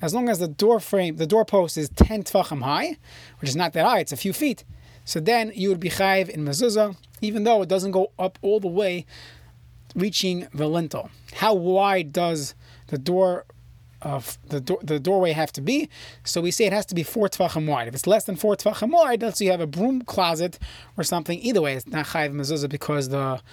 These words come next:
closet itself is, is, is too small. But if it's, if it's that size to squeeze in,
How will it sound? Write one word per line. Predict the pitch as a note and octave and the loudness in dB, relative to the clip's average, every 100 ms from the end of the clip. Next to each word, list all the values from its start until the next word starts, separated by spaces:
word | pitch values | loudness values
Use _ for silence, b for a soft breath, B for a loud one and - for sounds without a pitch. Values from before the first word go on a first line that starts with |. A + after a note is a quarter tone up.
| B B | B B
closet | - F3 E3+ D#3+ | 2 2 4 0
itself | D3 - D#3+ C#3+ | 0 0 0 -2
is, | C3+ - | -6 -6
is, | C#3 A2 - | -4 -4 -4
is | D3 B2+ | -6 -6
too | - E3 | -4 -4
small. | - D4+ A#3 A3 B B B B B | 0 4 4 2 B B B B B
But | E3 D#3+ - - - - | 0 0 -4 -20 -18 -8
if | D#3+ | -6
it's, | D#3+ D3+ - A3 | -4 -6 -8 -8
if | E3 | -6
it's | D#3 | -2
that | F3 G#3+ | 0 0
size | - G#3+ G3 E3+ - | 2 2 2 0 -2
to | D#3 | -2
squeeze | - G#3 G#3 G3+ | -2 0 0 0
in, | A#3 G3+ | 0 -2